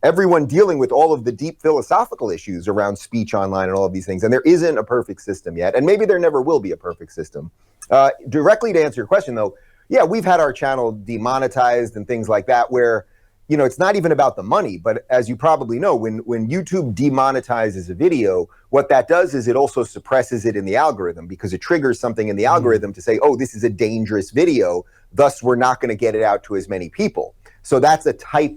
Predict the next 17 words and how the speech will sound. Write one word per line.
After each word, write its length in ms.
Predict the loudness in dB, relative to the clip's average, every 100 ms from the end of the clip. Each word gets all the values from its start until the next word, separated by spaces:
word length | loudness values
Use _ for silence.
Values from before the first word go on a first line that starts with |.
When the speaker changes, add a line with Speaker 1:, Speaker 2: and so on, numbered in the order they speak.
| -4
Speaker 1:
of 240 | -2 -2
censorship. 760 | -4 -4 -4 -6 -8 -6 -8 -8 -18 -2
My 160 | 0
channels 480 | 0 2 2 2 0
haven't 320 | 0 0 -2
been 160 | -4 -4
taken 300 | -2 -2 0
down 240 | 0 2
yet, 120 | 0 0
but 100 | 2
we 120 | 2
also 240 | 2 2
know 160 | 0 0
that, 120 | 0
of 80 | -4
course, 260 | -4 -4
Twitter, 480 | -4 0 2 2 0